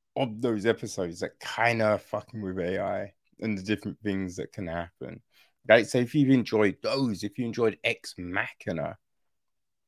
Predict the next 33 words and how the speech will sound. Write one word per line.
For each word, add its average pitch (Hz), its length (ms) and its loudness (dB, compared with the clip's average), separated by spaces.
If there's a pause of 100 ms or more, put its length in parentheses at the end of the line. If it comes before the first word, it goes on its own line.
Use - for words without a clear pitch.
(320)
um, 95 440 4 (340)
there 117 100 -2
was 123 120 4
a 135 80 4
film 139 340 4
called, 113 560 0
uh, 101 380 4 (1400)
oh 131 160 -2
my 85 280 -4
God, 78 340 -8 (180)
it - 160 -10
began 104 280 -4
with 92 180 -10
P. 85 540 -8 (1700)
Fuck, - 420 -10 (160)
I 95 120 -6
forget. - 640 -2 (360)
Yeah, 131 200 12
we 120 180 4
covered 123 340 6
it 107 140 2
during, 104 520 6
um, 92 420 10 (100)
I - 40 -10
think 170 200 -2
it 170 40 -2
was 143 120 -4
the 101 80 -4
twenty 107 320 -6
twenty 104 340 -6
London 92 340 -6
Film 73 300 -8
Festival. - 580 -10